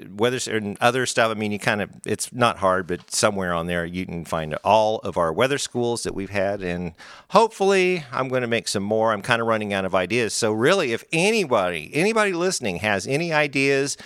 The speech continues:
about aspects of the weather you, that you'd like to know more about, uh, shoot, shoot us an email,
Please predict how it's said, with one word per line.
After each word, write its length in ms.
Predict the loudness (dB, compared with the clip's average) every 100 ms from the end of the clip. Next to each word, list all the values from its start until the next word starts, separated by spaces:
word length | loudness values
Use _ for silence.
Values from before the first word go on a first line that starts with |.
| -18 -18 -20 -2
about 440 | 0 4 2 2 2
aspects 540 | 2 2 2 0 2
of 80 | 0
the 100 | 0
weather 480 | 4 4 4 2 0
you, 300 | -4 -4 -4
that 300 | 0 0 -2 -6
you'd 240 | -4 0
like 240 | 2 2 2
to 100 | -4
know 180 | -2 -2
more 280 | -2 -4
about, 580 | -2 2 4 4 2 -6 -18 -20 -20 -2
uh, 240 | 4 4 2
shoot, 540 | -4 -2 0 0 -2 _ _ _ -6
shoot 280 | -2 0
us 140 | 0 0
an 180 | 0 0
email, 720 | 0 2 0 2 0 -2